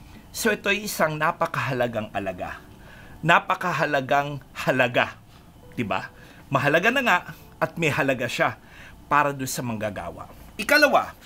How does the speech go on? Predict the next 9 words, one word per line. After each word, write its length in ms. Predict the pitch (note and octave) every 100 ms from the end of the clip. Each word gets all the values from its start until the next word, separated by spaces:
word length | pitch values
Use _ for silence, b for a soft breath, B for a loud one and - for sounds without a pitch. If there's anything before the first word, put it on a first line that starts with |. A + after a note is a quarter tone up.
| B B B B -
ang 480 | A#3 A#3 A3+ A3 G#3 - -
thirty 240 | C4+ D4 C#4+
pieces 480 | A#3+ G#3+ - -
of 80 | C#3+
silver, 640 | C3+ C#4+ C#4 E3 C3+ C3 C3
yun 320 | C#3 G3 D#4 C#4+
daw 240 | A#3 A#3 G#3
ang 160 | F#3+
presyo 640 | F3+ - A#3+ - - A2